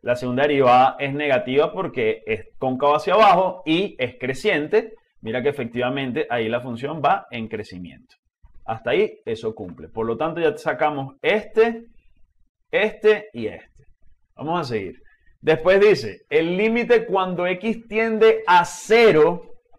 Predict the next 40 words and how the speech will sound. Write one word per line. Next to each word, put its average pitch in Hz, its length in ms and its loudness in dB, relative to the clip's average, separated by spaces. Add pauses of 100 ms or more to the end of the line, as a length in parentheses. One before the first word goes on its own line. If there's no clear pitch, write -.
(120)
por 202 200 4
la 185 200 4
derecha 165 580 4
de 156 140 4
la 190 180 4
función 214 1000 0 (500)
es 160 200 4
menos 175 520 0
dos. - 520 2 (1800)
Entonces 160 680 0
tú 180 100 2
dices, 123 460 2
Dios 147 380 2
santo 202 500 2
bendito, 143 680 0
cuando 147 280 -4
x 156 200 -4
tiende 196 240 -4
a 196 40 2
cero 202 320 2
de 190 80 4
la 170 100 4
función 151 340 -4
es 185 80 -2
menos 175 300 0
dos. 117 180 0
Entonces 143 480 -2
esto 226 320 2
te 190 120 2
hace 160 240 2
ajustar 190 600 4
la 175 280 4
posición 208 600 2
de 214 120 6
lo 175 100 4
que 147 80 2
acabamos 123 400 0
de 139 80 2
dejar 101 240 -4
aquí. - 460 -6